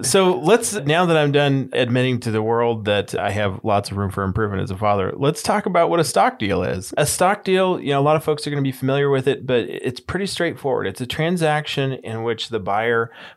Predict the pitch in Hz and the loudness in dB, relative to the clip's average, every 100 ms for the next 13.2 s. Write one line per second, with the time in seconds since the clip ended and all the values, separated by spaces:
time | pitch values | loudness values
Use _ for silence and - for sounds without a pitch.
0 | - - 151 151 147 - 147 127 113 107 | -10 -4 -4 -4 -6 0 0 0 -2 -4
1 | - - 123 120 123 - 104 90 - - | -4 -2 0 0 -4 -10 -6 -6 -6 -2
2 | 180 160 - - 98 95 95 65 78 - | -2 -2 -6 -10 -8 -8 -8 -10 -10 -12
3 | - 113 113 104 90 107 98 92 - 95 | -6 -2 0 0 0 2 2 0 0 0
4 | 90 - - - 65 - - - 104 98 | 0 -4 -10 -8 -8 -8 -8 -4 -4 -2
5 | 104 101 113 151 147 135 - 131 123 117 | -4 -2 -2 2 2 0 -4 -6 -6 -4
6 | - 127 127 120 120 113 117 - 117 117 | -2 -2 -2 -2 -2 -2 -6 0 0 0
7 | - 104 - 113 107 104 - 107 101 104 | -4 -8 -4 -2 0 -2 -4 -6 -4 -4
8 | 104 98 - - - _ 110 104 110 120 | -4 -6 -10 -20 -20 _ -4 0 2 0
9 | - 110 113 107 104 - 107 110 107 - | 0 -2 -2 -2 -4 -2 0 2 0 0
10 | 98 - 113 101 104 - 101 101 101 - | -2 -2 -6 -2 -2 0 0 0 0 -4
11 | 104 98 98 98 - 101 98 - - - | -4 -4 -4 -6 -4 -4 -4 -6 -10 -6
12 | 95 101 98 92 - - 92 - 107 104 | -4 -2 -2 -4 -6 -4 -2 0 0 0
13 | 101 | -2